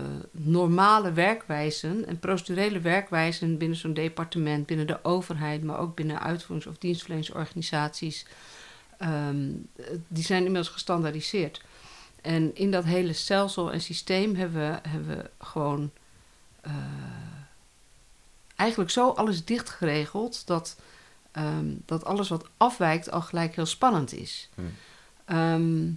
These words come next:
Speaker 1: en dan heb je het dus over bijvoorbeeld kleine dingetjes als, eh, iemand een andere opleiding aanbieden dan het standaard aan-, een standaard aanbod is, hè. Dus bijvoorbeeld iemand bij U W V die wil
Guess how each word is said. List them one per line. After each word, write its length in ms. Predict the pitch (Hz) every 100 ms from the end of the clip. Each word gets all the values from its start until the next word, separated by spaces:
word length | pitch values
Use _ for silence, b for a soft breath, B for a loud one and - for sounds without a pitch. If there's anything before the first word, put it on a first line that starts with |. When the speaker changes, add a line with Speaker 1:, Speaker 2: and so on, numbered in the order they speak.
| -
Speaker 1:
en 140 | - 185
dan 20 |
heb 80 | 180
je 80 | 226
het 80 | -
dus 160 | 185
over 400 | - 175 180 175
bijvoorbeeld 480 | 170 160 202 196 -
kleine 420 | - 190 190 175
dingetjes 460 | 165 185 170 170 165
als, 360 | - 165 165
eh, 100 | - 160 156 - - -
iemand 380 | 196 165 156 - -
een 200 | 151 147 -
andere 720 | 196 220 190 175 160 160 156
opleiding 500 | - 170 180 170 160 -
aanbieden 460 | 160 156 151 156
dan 200 | 151 147
het 140 | 147 -
standaard 400 | - 170 160 -
aan-, 260 | 160 160 -
een 100 | 170
standaard 460 | - 190 175 165
aanbod 400 | - 170 170 156
is, 140 | - 147
hè. 140 | 185
Dus 200 | 185 165
bijvoorbeeld 340 | 175 - 151 -
iemand 360 | 160 156 165
bij 160 | 175 170
U 80 | 180
W 40 | 160
V 260 | 170 160 156
die 100 | 156
wil 280 | 151 151